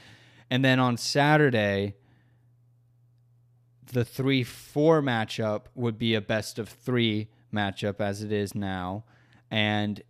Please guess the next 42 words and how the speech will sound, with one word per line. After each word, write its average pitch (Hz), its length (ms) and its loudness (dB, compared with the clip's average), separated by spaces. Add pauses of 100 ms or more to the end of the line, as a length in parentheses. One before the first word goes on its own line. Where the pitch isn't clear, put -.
it 113 260 -2
would, 110 380 0
the 110 80 -6
first 131 240 0
game 127 180 4
would 120 100 0
start 135 360 4
on 156 180 4
Saturday, 110 400 2
so 113 160 -4
you 110 80 0
still 156 320 2
have 110 220 -2
playoff 120 400 0
baseball 104 380 -4
going 101 280 -6
on, 98 300 -6 (320)
and 120 200 0
could 123 160 0
end 123 440 0
Monday 113 420 0
night. 107 380 -4
So 113 160 -2
it's 107 180 -6
a, 107 220 0
it's 104 160 -8
the 110 100 -2
whole 143 380 2
weekend. 117 580 -2 (360)
And 120 120 0
I, 120 320 -2
and 117 220 -2
I 113 100 0
think 120 240 -4
it's 117 180 -4
perfect. 147 760 2
You 120 100 -2
get 113 240 0
the 110 100 -2
whole 117 400 -2 (120)
first 127 280 -2
round 123 500 0